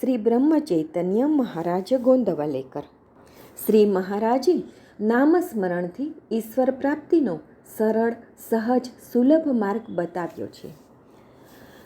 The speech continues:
શ્રી મહારાજે ગુરુ પૂર્ણિમા પર કરેલ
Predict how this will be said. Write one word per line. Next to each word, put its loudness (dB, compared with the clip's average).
શ્રી 6
મહારાજે 0
ગુરુ 4
પૂર્ણિમા -4
પર -8
કરેલ -6